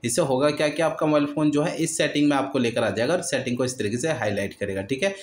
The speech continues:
इस सेटिंग में आने के बाद जो है आप इस सेटिंग को सिलेक्ट करेंगे तो यहाँ पर आने के बाद आप इस सिक्योरिटी की सेटिंग को जो है डिसेबल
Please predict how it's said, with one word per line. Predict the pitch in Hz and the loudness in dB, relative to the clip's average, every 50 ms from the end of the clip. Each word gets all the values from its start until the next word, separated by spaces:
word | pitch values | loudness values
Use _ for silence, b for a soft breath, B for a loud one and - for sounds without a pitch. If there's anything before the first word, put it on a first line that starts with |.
| B B B B _ - | B B B B _ -2
इस | 135 160 - | -2 0 2
सेटिंग | - 175 170 170 180 185 185 | 2 2 2 2 0 0 0
में | 180 | 0
आने | 160 - 131 135 143 147 | 0 0 2 2 2 2
के | 156 156 | 2 2
बाद | 143 131 127 127 123 | 2 2 2 0 0
जो | 127 123 | 0 0
है | 127 151 156 - | 0 0 0 0
आप | - 117 120 127 - - - | -2 0 0 0 -2 -2 -4
इस | - 123 - | -4 -2 -2
सेटिंग | - 117 107 120 123 120 | -2 -2 0 0 0 0
को | 131 | -2
सिलेक्ट | - - 127 123 120 120 - | -2 -2 -2 -2 -2 -2 -4
करेंगे | 113 101 107 123 156 | -4 -2 -2 -2 -2
तो | 165 190 | 0 0
यहाँ | 180 151 131 - | 0 0 0 0
पर | 143 135 | 0 0
आने | 131 127 123 | 0 0 0
के | 123 | 0
बाद | 123 123 123 123 | 0 0 2 0
आप | 120 120 127 | 0 0 -2
इस | 120 - | -4 -4
सिक्योरिटी | - 113 - - 110 110 107 101 123 | -4 -4 -2 0 0 0 0 0 -2
की | 123 135 | -2 -2
सेटिंग | 131 - 101 98 - 98 107 104 | -2 -2 -4 -4 -4 -6 -6 -4
को | 113 | -2
जो | - 107 120 | 0 0 0
है | 143 151 | 0 0
डिसेबल | 127 147 139 - 104 113 135 | -2 -4 -4 -2 -2 -2 -2